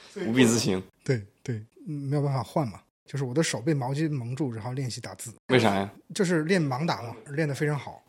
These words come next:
Speaker 1: 嗯。
Speaker 2: 然后呢，有这么叔叔阿姨来到我们家的时候，我就会被薅起来，然后呢，我就只打那个打字软件的第一屏。
Speaker 1: 嗯。
Speaker 2: 什么“五笔字形之花，开遍神州大地，冒号回车，空格，空格”，速度可以打到这个一百，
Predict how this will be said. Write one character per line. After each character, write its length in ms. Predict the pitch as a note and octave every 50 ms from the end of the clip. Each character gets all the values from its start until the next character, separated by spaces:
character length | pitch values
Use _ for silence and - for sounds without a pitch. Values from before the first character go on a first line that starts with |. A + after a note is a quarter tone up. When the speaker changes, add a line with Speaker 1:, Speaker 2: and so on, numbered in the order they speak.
| _ - -
Speaker 1:
嗯。 140 | G2+ G2 G2
Speaker 2:
然 100 | B2+ C3+
后 40 | D3+
呢， 380 | D3 C#3+ C3 C3 B2+ C3 C3 C3 C3+
有 220 | C3+ C3 A#2+ A#2
这 120 | A#2 - D#3+
么 200 | D3 C#3+ C#3+ C3+
叔 280 | - - - - F3
叔 120 | D#3+ D#3+ D#3
阿 180 | D3+ C#3+ D3+
姨 120 | D3 C3 B2
来 140 | B2+ C3
到 80 | C3+ C#3
我 100 | C3 B2+
们 120 | A2+ A2+
家 200 | G#2 - C3 C3
的 80 | B2+ B2+
时 140 | A#2 - G#2
候， 160 | G2 A2+ F#2+ -
我 100 | C#3+ C#3
就 80 | C#3 D#3
会 80 | D#3
被 140 | E3 D#3 D#3
薅 240 | C#3+ - - G3 G3
起 120 | F#3+ - B2
来， 240 | G2+ F2+ F2+ A2 -
然 100 | - C#3
后 60 | C#3+ C#3+
呢， 100 | C#3 C3
我 60 | C3
就 100 | B2 E3
只 140 | D#3 - C#3+
打 140 | A#2 F#2+
那 160 | - A2 C3+ C#3+
个 80 | D3+
打 160 | D3 - A2
字 120 | A2+ C3 D#3
软 140 | C#3 A#2 A2+
件 100 | C3+ C#3
的 80 | C3+ A#2+
第 200 | - F3+ F3 F3+
一 60 | F#3
屏。 240 | - - A#2+ G#2 F#2+ A2 _ _ _ _ _ _ -
Speaker 1:
嗯。 200 | G#2 G#2 F#2+ - - - -
Speaker 2:
什 80 | B2+ A#2
么 120 | A#2+ A2 E2+ A#2+
“五 140 | C3+ E3 F#3+
笔 160 | F#3+ D#3 A#2 A2 -
字 140 | - - D3
形 160 | B2 C#3 C#3+
之 100 | C3+ -
花， 220 | D3+ C3+ D3 C#3 D3
开 240 | - - - F#3 G3
遍 260 | F#3 G3 E3 B2 G#2
神 240 | G#2 - - C#3+ C#3
州 100 | D3 E3+
大 160 | E3+ E3 C3+
地， 160 | B2+ C#3+ D3 C#3+
冒 180 | D3 D#3+ D3+
号 200 | A#2+ D3+ D3 A#2+
回 120 | A2+ - B2+
车， 180 | B2 - C3+ B2+
空 160 | - D#3 C3
格， 140 | A#2 B2 A#2
空 160 | - D3 C3
格”， 200 | A2+ A2 G#2 C3+ - _ - - - - - - - - _ -
速 200 | - - G#3+ F#3
度 120 | D#3+ D#3
可 140 | C3+ - F3
以 60 | E3+
打 160 | D#3+ E3 -
到 240 | B2+ D#3 D#3 D3 C#3+
这 140 | B2+ C#3+ C#3+
个 320 | C3 C3 A#2+ A2 A2 A2+
一 100 | D3 E3
百， 280 | D3+ - A2+ G2+ G2+ G#2